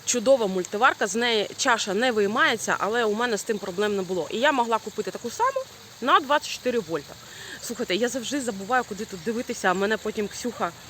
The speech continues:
яка моя бравіст, сварить. Так от, я придбала мультиварку на два літри.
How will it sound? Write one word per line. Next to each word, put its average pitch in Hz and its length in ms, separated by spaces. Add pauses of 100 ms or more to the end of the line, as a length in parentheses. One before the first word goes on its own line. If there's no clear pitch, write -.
(420)
яка 196 220
моя 180 200
бравіст, 202 440 (1900)
сварить. 175 260 (720)
Так 359 160
от, 294 200 (1160)
я 285 200
придбала 214 720 (260)
мультиварку 233 1120
на 233 140
два 214 240
літри. 226 460